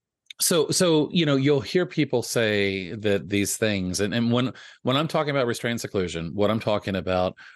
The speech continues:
are things that are intended as crisis interventions only to be used in potentially life-threatening situations. I'm not talking, for instance, about a hug. You know, there's nothing wrong with hugging a child. Um, but some of these things you hear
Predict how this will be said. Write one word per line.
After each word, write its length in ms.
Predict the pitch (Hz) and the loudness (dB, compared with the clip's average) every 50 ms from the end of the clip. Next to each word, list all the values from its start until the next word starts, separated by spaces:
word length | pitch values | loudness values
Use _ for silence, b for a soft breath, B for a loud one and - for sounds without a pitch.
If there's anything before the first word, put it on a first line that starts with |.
| B B | B B
are 100 | - 107 | -4 -2
things 320 | - - 113 107 107 98 - | 0 0 0 2 2 2 2
that 120 | 101 92 | 2 2
are 100 | 95 95 | 2 0
intended 540 | 92 90 - - - 113 117 127 127 - - | -2 -2 -4 -4 -2 -2 0 0 0 -2 -4
as 160 | 95 95 - | -6 -6 -8
crisis 400 | - - - 98 101 - 127 123 | -6 -2 -2 -2 0 0 -2 -2
interventions 800 | 131 135 139 113 104 95 92 87 - 101 98 - 131 - - - _ _ _ _ _ _ _ _ _ | 0 0 0 0 0 -2 -2 -4 -6 -8 -8 -6 -6 -8 -10 -12 _ _ _ _ _ _ _ _ _
only 260 | 117 120 123 135 139 | 0 2 2 4 2
to 80 | 131 127 | 2 2
be 120 | 113 113 | 2 2
used 420 | 110 104 104 107 104 101 92 - - | 2 2 4 4 4 2 2 0 -2
in 180 | 95 92 92 | -2 -2 -4
potentially 460 | - - - 113 110 - - 95 95 85 | -4 -4 -4 -4 -2 -2 -2 -2 0 0
life-threatening 500 | 90 95 92 - - 90 - 78 90 90 | 0 0 0 0 -2 -2 -2 -4 -6 -8
situations. 800 | - 87 82 - 85 80 80 76 - - - - - - - B B B B B B B B - | -8 -6 -4 -2 -2 0 0 -2 -4 -6 -10 -10 -10 -10 -10 B B B B B B B B -6
I'm 140 | - 107 104 | -2 0 0
not 200 | 107 110 110 - | 0 0 0 0
talking, 360 | - 107 104 101 - 104 101 | 0 0 0 0 -2 -4 -4
for 140 | 98 - 104 | -2 -2 -2
instance, 320 | 101 92 - 107 101 - | -2 -2 -4 -4 -4 -2
about 180 | 104 107 107 104 | 0 0 0 0
a 40 | 98 | 2
hug. 300 | 117 120 95 85 69 - - B B B B B B B | 2 0 0 0 -2 -8 -16 B B B B B B B
You 100 | B 107 | B -2
know, 220 | 101 98 92 95 101 | -2 0 0 -2 -2
there's 200 | 107 104 104 104 | -2 -2 0 0
nothing 200 | 117 110 113 110 | 0 0 0 2
wrong 160 | 110 107 107 | 2 2 2
with 160 | 104 101 - - _ _ - | 0 0 -2 -4 _ _ -4
hugging 240 | 110 113 98 98 95 | -2 0 2 2 0
a 60 | 92 | 0
child. 420 | - 107 90 85 98 113 - - - | 0 -2 0 0 0 -2 -2 -4 -6
Um, 320 | 98 95 95 92 92 92 90 B B B B B B B B | -4 -2 0 0 -2 -2 -4 B B B B B B B B
but 240 | 135 127 117 - - - | -2 -2 -2 -2 -6 -8
some 220 | - - 170 170 190 | -4 -2 0 2 2
of 80 | 170 | 2
these 200 | 135 123 110 - | 0 0 -2 -2
things 300 | - 101 92 95 107 107 | -2 -4 -4 -4 -4 -4
you 80 | 120 117 | -2 -4
hear 640 | 104 - - - 139 139 127 120 117 113 101 - | -4 -4 -4 -2 0 2 2 4 2 2 0 -2